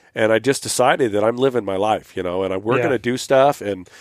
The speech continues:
Speaker 1: we're gonna have stuff, and we're gonna make memories, because no amount of money I'm gonna leave to anybody in my family is, it's gonna mean something, but it's not gonna mean as much as those memories.
Speaker 2: Yeah.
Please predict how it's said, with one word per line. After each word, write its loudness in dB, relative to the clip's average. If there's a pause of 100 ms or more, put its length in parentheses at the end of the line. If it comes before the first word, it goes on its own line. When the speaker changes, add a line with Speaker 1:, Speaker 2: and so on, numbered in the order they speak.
(200)
Speaker 1:
we're 4
gonna 4
have 2
stuff, 2
and -6
we're 0
gonna -2
make -2
memories, -4
because 0 (640)
no 4
amount 2
of 0
money 2
I'm 0
gonna -2
leave -2
to -10
anybody 0
in 2
my 0
family 2
is, -8 (180)
it's -4
gonna -2
mean -4
something, -2
but -2
it's -4
not 2
gonna -2
mean -2
as -6
much -8 (220)
as -6
those -4
memories. 0
Speaker 2:
Yeah. 0